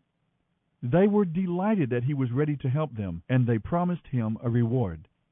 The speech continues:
So he began looking for an opportunity to betray Jesus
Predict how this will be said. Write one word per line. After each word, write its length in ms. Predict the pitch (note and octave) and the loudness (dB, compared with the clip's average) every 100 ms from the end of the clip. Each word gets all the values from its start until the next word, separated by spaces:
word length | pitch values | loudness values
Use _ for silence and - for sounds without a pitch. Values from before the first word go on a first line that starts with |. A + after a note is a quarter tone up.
| _ _ _ _ - | _ _ _ _ 2
So 120 | D#3 | 2
he 180 | F3+ G#3+ | 4 2
began 400 | G#3 G#3 G3 G3+ | 0 -2 0 0
looking 360 | G#3+ - B2 C3 | 0 0 -4 -2
for 140 | B2+ | 0
an 100 | A#2+ | 0
opportunity 640 | D#3 - D#3 E3+ C3 G#2+ - | -2 -4 -4 -4 -4 -6 -8
to 80 | A2 | -6
betray 420 | A2 - D#3 E3 | -6 -6 -4 -4
Jesus 480 | C#3+ D3+ C#3+ G2 | -4 -2 -4 -6